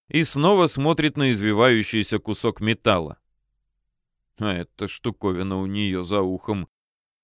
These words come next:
Чего уж там, удобная вещица. «Только этого мало», продолжает синекожая. «Сто девятый должен был доставить нам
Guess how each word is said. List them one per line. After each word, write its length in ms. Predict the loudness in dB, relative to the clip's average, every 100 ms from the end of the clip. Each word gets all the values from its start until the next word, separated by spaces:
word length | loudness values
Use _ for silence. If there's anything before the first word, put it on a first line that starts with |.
| _ _
Чего 260 | -10 -6 -6
уж 160 | -6
там, 320 | -4 -4 -4 -14 _ _
удобная 680 | -6 -4 4 6 6 2 2
вещица. 680 | 0 -2 -4 -4 -4 -6 -16 -18 _ _ _ _ _ _ _ _ _ _ _
«Только 340 | 2 2 4 2
этого 520 | 4 2 2 2 4
мало», 520 | 4 4 4 2 -4 _
продолжает 640 | -2 2 2 4 4 2 0
синекожая. 760 | -4 -4 -2 -2 -2 -2 -4 -10 _ _ _ _
«Сто 300 | -18 0 2
девятый 580 | 4 6 6 6 4 0
должен 440 | 2 2 2 0
был 140 | 2 4
доставить 580 | 4 2 2 2 2 0
нам 260 | -2 -2